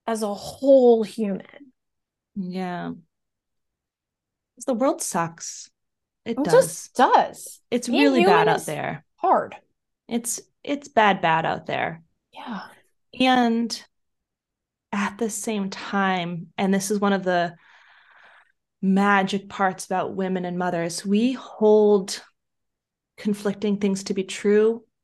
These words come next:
Speaker 2: all
Speaker 1: All the
Speaker 2: the
Speaker 1: time.
Speaker 2: time. You wanna
Speaker 1: <laughs>
Speaker 2: throttle your kid and you're obsessed with them.
Speaker 1: Yeah.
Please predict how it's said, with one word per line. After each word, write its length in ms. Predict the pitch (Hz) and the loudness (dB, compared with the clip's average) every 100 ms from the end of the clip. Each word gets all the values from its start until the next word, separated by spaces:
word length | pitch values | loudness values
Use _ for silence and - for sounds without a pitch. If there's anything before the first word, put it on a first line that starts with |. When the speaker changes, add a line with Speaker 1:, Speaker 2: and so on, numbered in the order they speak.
| _ - | _ 4
Speaker 2:
all 520 | 226 220 214 208 202 | 6 6 6 2 4
Speaker 1:
All 520 | 190 - 320 339 330 | 4 4 2 2 0
the 180 | - - 196 | -2 -4 -2
Speaker 2:
the 60 | |
Speaker 1:
time. 1000 | 190 185 185 185 180 185 - 403 403 381 | 0 2 4 2 0 -4 -8 -10 -10 -10
Speaker 2:
time. 500 | 370 180 170 160 156 | -4 -2 -2 -4 -8
You 140 | 190 196 | -8 -4
wanna 280 | 208 202 185 | 0 0 -2
Speaker 1:
<laughs> 80 | |
Speaker 2:
throttle 760 | - - 202 208 220 226 247 269 | -6 -8 -2 2 4 6 4 2
your 180 | 262 262 | -2 -6
kid 640 | 254 - 269 214 185 196 - _ _ _ _ | -6 -4 -2 0 -2 -6 -14 _ _ _ _
and 320 | 220 220 214 208 | -4 -2 0 0
you're 140 | 208 | 0
obsessed 800 | 196 - - - - 180 - - | -2 -6 -8 -8 -4 -4 -4 -10
with 160 | - - | -10 -8
them. 340 | - - - _ _ _ | -8 -8 -14 _ _ _
Speaker 1:
Yeah. 120 | - | -12